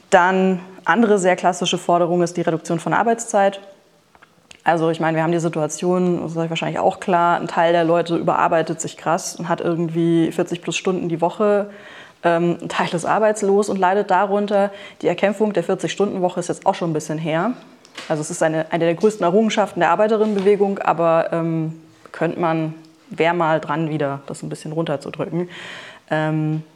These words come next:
insbesondere jetzt, wo es halt eigentlich sogar Vorstöße gibt, die Arbeitszeit hochzusetzen. Leider vergessen, wer das war, aber freundlicher Mensch aus der Politik ist der Meinung,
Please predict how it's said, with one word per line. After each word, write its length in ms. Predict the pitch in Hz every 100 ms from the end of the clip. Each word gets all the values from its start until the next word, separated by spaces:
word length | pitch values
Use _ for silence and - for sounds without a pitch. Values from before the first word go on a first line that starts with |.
| -
insbesondere 600 | 196 196 175 160 170 170
jetzt, 300 | 156 160 175
wo 60 | 156
es 100 | -
halt 120 | 147
eigentlich 360 | - - 165 160
sogar 200 | 151 156
Vorstöße 480 | 160 151 156 151 151
gibt, 160 | 156
die 80 | 160
Arbeitszeit 440 | 147 - - 139
hochzusetzen. 640 | 156 - 156 143 135 160 147 - - - _ _ -
Leider 240 | - 156 151
vergessen, 400 | 160 147 156 151
wer 100 | 151
das 200 | 151 -
war, 200 | 156 -
aber 300 | - 147 151 - -
freundlicher 460 | - - 196 180 165
Mensch 180 | 160 160
aus 100 | 160
der 100 | 156
Politik 420 | 147 143 151 - - -
ist 100 | -
der 80 | 147
Meinung, 300 | 147 147